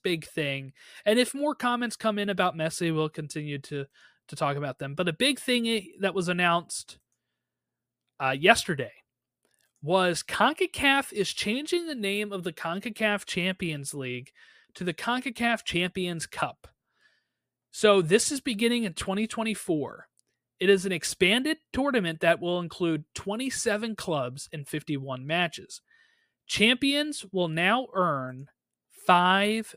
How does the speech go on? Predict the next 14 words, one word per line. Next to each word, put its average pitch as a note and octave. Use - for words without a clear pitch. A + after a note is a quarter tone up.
million D#3+
U D3+
S C#3+
dollars, G#2+
which D3+
is C#3+
ten F3+
times D#3
the -
prize B2+
pot A#2+
of D3
the C#3+
winner. C3